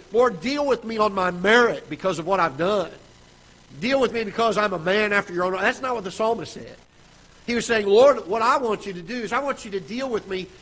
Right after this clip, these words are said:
out of your bounty, out of your love for me. I want your blessings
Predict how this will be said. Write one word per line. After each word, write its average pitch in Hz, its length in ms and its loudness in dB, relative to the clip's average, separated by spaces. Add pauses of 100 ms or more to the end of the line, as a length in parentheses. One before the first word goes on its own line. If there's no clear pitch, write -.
(100)
out 202 160 4
of 180 120 -6
your 247 100 -2
bounty, 208 480 -2 (1700)
out 180 120 -2
of 165 120 -6
your 254 140 -4
love 233 600 0
for - 160 -16
me. 127 220 -12
I 196 80 2
want 269 260 2
your 220 140 2
blessings 196 640 -4